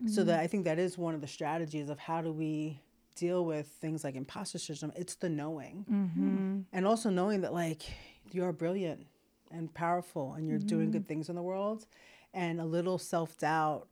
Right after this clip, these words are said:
Speaker 1: is okay because
Speaker 2: Mm-hmm.
Speaker 1: there's a level of humility, but there's a level of curiosity that you wanna have.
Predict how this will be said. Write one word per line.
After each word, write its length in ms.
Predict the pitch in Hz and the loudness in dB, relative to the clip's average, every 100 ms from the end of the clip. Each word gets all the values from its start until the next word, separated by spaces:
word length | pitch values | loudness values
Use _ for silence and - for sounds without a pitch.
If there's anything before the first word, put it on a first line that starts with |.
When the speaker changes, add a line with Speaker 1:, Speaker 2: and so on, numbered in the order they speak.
| - - - _ _ _ _ | -20 -20 -20 _ _ _ _
Speaker 1:
is 160 | 185 160 | 0 2
okay 640 | 147 - 233 139 147 175 | 0 2 2 2 0 -4
because 160 | 226 190 175 196 | -2 -2 2 2
Speaker 2:
Mm-hmm. 120 | 196 202 | 4 2
Speaker 1:
there's 140 | 151 | 2
a 40 | 170 | 0
level 260 | 170 170 | 2 2
of 100 | 160 | -2
humility, 580 | - 156 160 165 151 151 | -2 -2 0 -2 -2 -4
but 220 | 156 170 165 | -4 -4 -4
there's 140 | 160 | -2
a 40 | |
level 200 | 175 208 | 0 0
of 100 | 196 | -4
curiosity 720 | - 185 151 139 202 - 151 143 | -2 -2 0 -2 -4 -6 -8 -6
that 140 | 127 | -4
you 140 | 160 160 | -4 -4
wanna 180 | 143 139 | -4 -4
have. 400 | 147 - 180 | -6 -10 -14